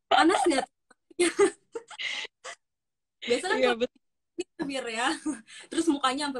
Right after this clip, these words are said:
Speaker 1: merah gitu kan. Gimana, gimana? Ceritain dong pengalaman kamu ke kita, gimana rasanya menuntut ilmu di Korea. Siapa tahu,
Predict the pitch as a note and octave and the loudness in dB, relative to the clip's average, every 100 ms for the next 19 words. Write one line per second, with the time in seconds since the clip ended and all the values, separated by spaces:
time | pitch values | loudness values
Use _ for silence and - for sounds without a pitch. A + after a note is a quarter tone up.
0 | A3+ A3+ B3 B3+ C4+ C#4 G#3 G3+ - G#3+ | -8 -8 -4 -2 -2 -4 -8 -12 -4 -4
1 | A#3 A#3+ A#3+ A3+ B3+ B3+ A3+ A#3 A3+ G3+ | -4 -6 -6 -4 -4 -4 -4 -4 -4 -6
2 | G#3 _ _ E4 D#4+ E4 E4 A3+ A3+ B3 | -10 _ _ -6 -2 0 0 0 -4 -10
3 | A#3 A3 G#3+ A3 A3+ A#3+ A3+ A#3 A#3+ - | -8 -6 -6 -8 -8 -8 -8 -10 -12 -20
4 | G#3 - F3+ F#3 B3 E4+ - G3+ G#3+ G#3+ | -16 -8 -4 -2 -2 -4 -10 -8 -6 -6
5 | A3 G#3+ G#3 G#3+ A3+ G#3 G#3 A3+ C4 B3+ | -6 -4 -6 -8 -8 -8 -6 -4 -4 -4
6 | A#3 A3 G3+ - G#3 G3+ G#3 A3 G#3+ - | -6 -6 -10 -4 -4 -2 -4 -6 -8 -8
7 | F#3+ F#3+ F3+ F3+ F3 D#3 _ - - - | -8 -8 -8 -6 -6 -8 _ -20 -16 -4
8 | A3+ A3+ A3 G#3+ F3+ F#3 G#3+ C4 D#4 | -4 -4 -6 -4 -4 -2 -2 0 0